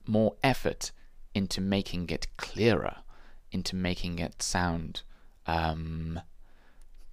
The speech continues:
what's the word? Like, m-, more easy to understand. Making sure everything is pronounced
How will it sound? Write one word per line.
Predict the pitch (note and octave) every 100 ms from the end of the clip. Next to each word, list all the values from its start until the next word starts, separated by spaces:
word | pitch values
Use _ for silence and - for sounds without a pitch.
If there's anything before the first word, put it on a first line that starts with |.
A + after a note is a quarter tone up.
| - -
what's | - D#2 - -
the | E2+
word? | F2+ D#2+ - - - - - - -
Like, | F2 E2 D#2 - - - - -
m-, | B2+ A#2 D#2 -
more | C3+ D3 D#3+ -
easy | D#3+ D3 - G#2 F2+
to | - G2+ F2+ -
understand. | G#2+ F#2+ F2+ - G#2+ E2+ - - - - - - - - - - - - - -
Making | D3+ E3 D#3 D3+ C3
sure | - C#3 B2+ A#2 - - -
everything | C#3+ C3 A2 - F#2 E2 D#2 - -
is | G2+ -
pronounced | - - G2 F2+ E2 E2 - -